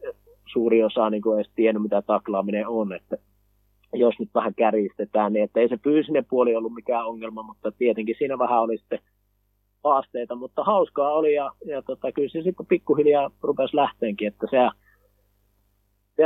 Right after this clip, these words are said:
tosiaan pelattiin se, ö, silloin silleen, että kakkostivarin alkusarjasta pääsit aina siihen Suomisarjaan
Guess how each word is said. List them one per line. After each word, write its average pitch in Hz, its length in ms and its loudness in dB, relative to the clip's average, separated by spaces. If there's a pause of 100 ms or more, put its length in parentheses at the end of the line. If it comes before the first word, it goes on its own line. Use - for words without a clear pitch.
(100)
tosiaan 160 420 2
pelattiin 156 400 -4
se, 156 60 -4 (580)
ö, 110 360 -8
silloin 147 520 2 (500)
silleen, 147 380 2
että 120 140 -2
kakkostivarin 131 840 -2
alkusarjasta 117 760 0
pääsit 117 460 -2
aina 113 220 -4
siihen 120 180 0
Suomisarjaan 104 760 0